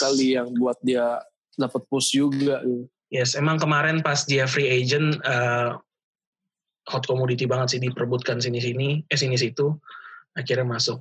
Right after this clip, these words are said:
Speaker 2: ke N X T dan langsung cepat sekali kenaikan karirnya. Biasa N X T tuh kalau dengan bintang baru tuh cukup slow burn, tapi nggak
Speaker 1: Iya,
Speaker 2: dengan Karrion
Speaker 1: iya.
Speaker 2: Kross, dia bisa langsung.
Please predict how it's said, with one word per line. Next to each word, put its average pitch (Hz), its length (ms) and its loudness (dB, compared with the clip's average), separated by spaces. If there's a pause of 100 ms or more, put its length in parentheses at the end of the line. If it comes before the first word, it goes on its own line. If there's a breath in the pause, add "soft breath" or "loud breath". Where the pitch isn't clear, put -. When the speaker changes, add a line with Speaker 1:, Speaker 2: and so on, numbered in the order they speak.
Speaker 2:
ke 107 320 -4 (320 loud breath)
N 127 160 -4
X - 160 -4
T 151 320 2 (640 loud breath)
dan 117 160 -2
langsung 160 640 2 (800)
cepat 180 320 -2
sekali 196 240 2
kenaikan 131 400 0
karirnya. 120 480 -2
Biasa 143 320 2
N 180 160 2
X 175 80 -2
T 233 80 0
tuh 254 320 -2
kalau 185 160 2
dengan 175 320 4 (160)
bintang 165 400 2
baru 170 240 4
tuh 226 160 -4
cukup 160 320 0 (800 loud breath)
slow 180 240 2
burn, 131 640 2 (160)
tapi 185 480 2
nggak 160 240 2
Speaker 1:
Iya, - 20 2
Speaker 2:
dengan 139 220 2
Karrion 127 300 2
Speaker 1:
iya. - 20 -2
Speaker 2:
Kross, 123 320 -2
dia 131 80 2
bisa 127 240 2
langsung. 113 400 -6